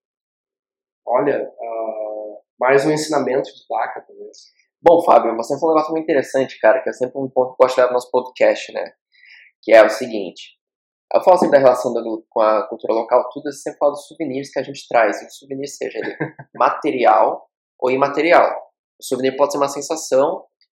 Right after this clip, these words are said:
Speaker 2: E, ou vou falar até uma coisa interessante. Quando eu fui pra Dhaka, cara, foi uma das primeiras vezes que eu, que eu saí assim pra aquela área.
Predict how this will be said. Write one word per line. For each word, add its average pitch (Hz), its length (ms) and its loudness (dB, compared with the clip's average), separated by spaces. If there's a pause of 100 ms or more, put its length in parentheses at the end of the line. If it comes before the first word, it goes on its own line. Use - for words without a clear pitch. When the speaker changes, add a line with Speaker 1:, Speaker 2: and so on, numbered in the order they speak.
(360)
Speaker 2:
E, 120 480 0 (260)
ou 214 160 2
vou 214 100 -6
falar 196 120 2
até 196 100 -4
uma 190 120 0
coisa 190 160 -6
interessante. 175 760 -6 (800)
Quando - 160 -2
eu - 60 -8
fui - 100 -12
pra 131 140 0
Dhaka, 120 340 -2
cara, 110 220 -4
foi 127 100 -12
uma 139 100 -8
das 143 200 -12
primeiras 165 760 -4
vezes 117 320 -10
que - 100 -16
eu, - 80 -18 (600)
que 120 120 -4
eu 117 240 -2
saí 117 460 2
assim 117 280 -8
pra 117 100 -8
aquela 117 220 0
área. 123 260 -4